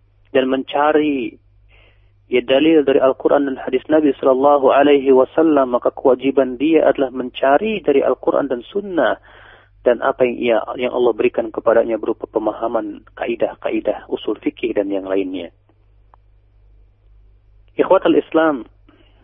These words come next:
a'azzani Allah wa iyyakum. Di sini Al-Hafidh Ibnu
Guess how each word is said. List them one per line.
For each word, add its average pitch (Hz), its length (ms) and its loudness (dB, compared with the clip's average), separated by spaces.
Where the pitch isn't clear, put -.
a'azzani 127 640 0
Allah 113 320 0
wa 104 160 -6
iyyakum. 98 480 -10
Di 143 120 -8
sini 214 240 -2
Al-Hafidh 175 560 0
Ibnu 147 680 -2